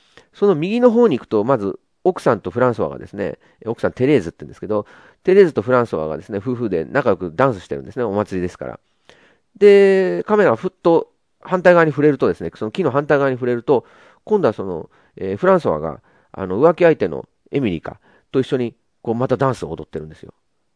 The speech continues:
で、それを行ったり来たりするんですね。ちょっと怖いですね、これもね。まあ、どうやって撮ってるのかって問題もあるんですけども、えー、これもすごい上手いですね。この映画はそういう感じで撮り方がめちゃくちゃ面白いんですよ。だから、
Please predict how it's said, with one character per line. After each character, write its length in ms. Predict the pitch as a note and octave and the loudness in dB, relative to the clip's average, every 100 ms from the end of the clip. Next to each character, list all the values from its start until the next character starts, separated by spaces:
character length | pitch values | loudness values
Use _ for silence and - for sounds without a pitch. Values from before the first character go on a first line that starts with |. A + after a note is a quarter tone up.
| _ _ _ _ _ _ _ _ - | _ _ _ _ _ _ _ _ -10
で、 60 | |
そ 120 | F3 G#3 | 2 6
れ 60 | |
を 40 | G3 | 6
行 80 | |
っ 40 | - | 4
た 120 | G#3+ | 0
り 80 | D#3+ | 0
来 40 | |
た 100 | - | -2
り 60 | G2+ | -6
す 80 | E2+ | -6
る 60 | |
ん 20 | |
で 80 | C#2 | -14
す 40 | - | -16
ね。 200 | C#2+ - _ _ _ _ _ _ _ _ _ _ | -16 -18 _ _ _ _ _ _ _ _ _ _
ち 100 | - | -16
ょ 0 | |
っ 20 | |
と 100 | - | -14
怖 380 | - A#2+ B2 G#2+ | -10 -4 -2 0
い 160 | F2 | -2
で 80 | D2+ | -8
す 100 | - | -10
ね、 60 | A#2 | -6
こ 100 | G#2 | -4
れ 80 | |
も 80 | F2 | -4
ね。 240 | A2+ G#2+ C#2+ | -4 -4 -2
ま 120 | F#2+ | -6
あ、 40 | |
ど 140 | F2+ D3+ | 0 0
う 20 | |
や 40 | |
っ 20 | |
て 100 | - | 0
撮 100 | F#2 | -4
っ 40 | F#2 | -6
て 100 | G2 | -6
る 60 | |
の 60 | D#2 | -6
か 60 | D#2+ | -10
っ 40 | |
て 100 | - | -12
問 140 | E2+ | -10
題 100 | E2+ | -8
も 100 | E2+ | -4
あ 40 | F#2 | -4
る 80 | D2 | -6
ん 40 | |
で 60 | D#2 | -12
す 60 | |
け 80 | - | -10
ど 80 | G2 | -2
も、 200 | A#2+ - _ _ - _ | -2 -2 _ _ -20 _
え 720 | - F#2+ F#2 C2+ G1+ G1+ G1+ G1+ | -6 -4 -2 -4 -8 -12 -12 -14
ー、 40 | |
こ 80 | - | -8
れ 60 | C#3+ | -6
も 80 | B2 | -6
す 120 | B2 | -2
ご 120 | A#2+ | -2
い 20 | |
上 240 | G2 A#2 G#2+ | 0 0 -2
手 80 | |
い 160 | E2 - _ - | -4 -10 _ -20
で 100 | - | -18
す 80 | |
ね。 80 | F2+ | -14
こ 140 | - D#3+ | -8 -2
の 160 | F3+ | 0
映 80 | F#3+ | 2
画 100 | F3+ | 4
は 140 | E3+ - _ _ | 2 0 _ _
そ 140 | - | -6
う 20 | D3+ | -4
い 40 | |
う 40 | |
感 120 | D#3+ D#3 | -2 -2
じ 80 | |
で 40 | D3 | -4
撮 160 | - | -2
り 60 | G#3+ | 2
方 220 | B3+ A#3 | 4 4
が 100 | B2 | 2
め 180 | F2+ F#2+ | -4 -6
ち 60 | - | -6
ゃ 60 | |
く 60 | - | -2
ち 60 | |
ゃ 40 | E4 | -2
面 140 | D4+ | 0
白 160 | C#4+ C4 | 0 -2
い 40 | |
ん 40 | C3+ | -2
で 80 | F3 | -4
す 100 | D#2+ | -6
よ。 160 | C2+ _ _ - _ - | -8 _ _ -20 _ -6
だ 100 | D#3+ | -2
か 80 | |
ら、 120 | C#3 | -2